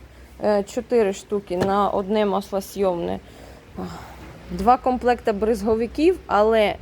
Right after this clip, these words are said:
М Т зовських. Просив те, що є найкраще на ринку. Ну, давайте будемо так. Це виробник Україна, завод Біко, вітчизняний виробник. Так, раніше була ще Білорусь. Яка зараз ситуація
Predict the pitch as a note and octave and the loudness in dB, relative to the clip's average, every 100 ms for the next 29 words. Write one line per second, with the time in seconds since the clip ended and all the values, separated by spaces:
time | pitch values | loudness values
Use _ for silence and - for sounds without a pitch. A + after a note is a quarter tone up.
0 | - G#3+ G#3+ F#3+ G#3 F#3+ E3+ - - C4 | -2 -2 0 -2 -2 -2 -2 -2 -4 -4
1 | D4 - - - - - - G#3+ G#3+ D4 | 0 0 0 -2 -14 -16 -8 -6 -4 -4
2 | B3+ A3 A#3 - G#3 - F3+ G#3 G3+ G3+ | -4 -4 -4 -2 -2 -2 -2 2 4 2
3 | G3 G3+ G3+ - F3+ F3+ G3+ C#4 D#4+ D4 | 0 0 0 -2 -4 -2 0 0 -2 -2
4 | C#4+ A3 G3+ G3+ G#3+ G#3+ F#3+ F#3+ F#3 F3+ | -2 0 0 2 2 0 -6 -6 -6 -6
5 | E3 - - C4 B3+ - - - G3+ B3 | -8 -8 -2 -2 -2 -12 -20 -8 0 2
6 | A#3+ B3 A3+ A3+ - A3+ A3+ A3+ G#3+ F#3+ | 4 2 0 -2 0 2 2 2 2 2
7 | F3 F#3 G#3 G#3 F#3+ - - C3 D3+ F3 | 0 0 0 2 0 0 -8 -12 -8 -8
8 | - C#4+ E4+ A#3 G#3+ - G3+ A3+ G#3+ G3 | -4 2 2 2 -4 -6 -4 0 0 0
9 | F#3+ G3 G3+ A#3 D#4+ - - F#3+ - G3 | -2 -2 -2 0 0 0 -2 -2 0 -4
10 | A3 A#3+ G#3 F#3 G#3 G3+ - E3+ F#3 G3+ | -2 -4 -6 -2 0 0 -4 -4 -2 0
11 | C4 E4+ - G3+ G3 A3+ G3 F#3+ - G#3 | 2 0 -2 -6 0 0 2 -2 -4 -10
12 | - G#3 F#3+ F3+ - E3+ | -4 0 0 -2 -6 -4